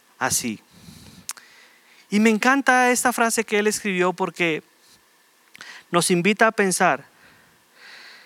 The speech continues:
que realmente, y está hablando tal vez del tema de enseñar a otros, de predicar,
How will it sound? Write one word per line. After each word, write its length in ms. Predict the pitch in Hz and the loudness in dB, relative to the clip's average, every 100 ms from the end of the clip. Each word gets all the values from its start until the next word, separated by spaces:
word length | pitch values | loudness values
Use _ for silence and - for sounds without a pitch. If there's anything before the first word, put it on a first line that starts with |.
| - - - - | -20 -20 -20 -2
que 140 | 175 | 0
realmente, 760 | 170 208 226 226 233 220 208 - _ - - - | 4 4 4 2 2 2 0 -12 _ -20 -20 -12
y 140 | 165 160 | 0 0
está 180 | - 175 | 2 2
hablando 340 | 196 208 202 | 2 0 0
tal 140 | 180 | 0
vez 140 | 156 190 | 2 2
del 160 | 202 | 2
tema 320 | 170 190 190 185 | 0 2 2 2
de 100 | 160 | 0
enseñar 460 | 143 135 151 190 | -2 -4 0 2
a 100 | 175 | 2
otros, 460 | 147 143 147 156 - | 0 -4 -10 -12 -12
de 120 | 135 | -10
predicar, 540 | 131 131 127 151 160 | -6 -4 -2 -2 -2